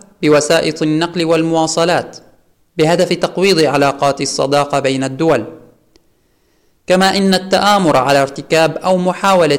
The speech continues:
ارتكاب أو الاشتراك في ارتكاب أو التحريض على ارتكاب الجرائم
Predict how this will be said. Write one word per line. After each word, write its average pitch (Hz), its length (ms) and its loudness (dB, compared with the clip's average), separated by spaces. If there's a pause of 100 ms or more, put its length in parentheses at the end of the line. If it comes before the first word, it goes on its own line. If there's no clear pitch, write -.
ارتكاب 143 720 -2
أو 139 160 2
الاشتراك 147 720 -2
في 180 260 -4
ارتكاب 170 760 -4 (260)
أو 165 120 4
التحريض 165 640 -2
على 165 300 2
ارتكاب 151 580 -2
الجرائم 143 760 0